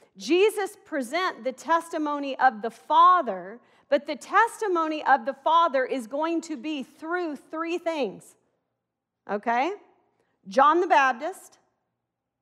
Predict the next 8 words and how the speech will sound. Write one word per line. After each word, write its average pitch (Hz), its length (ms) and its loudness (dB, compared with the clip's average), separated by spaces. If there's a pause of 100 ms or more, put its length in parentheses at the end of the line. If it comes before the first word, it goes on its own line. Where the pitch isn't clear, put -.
(520)
the 233 140 4
miracles, 285 960 -2 (680)
and 226 200 0
the 254 60 2
scriptures. - 600 -14 (1400)
So 294 680 6
the 285 180 0
Father's 359 760 2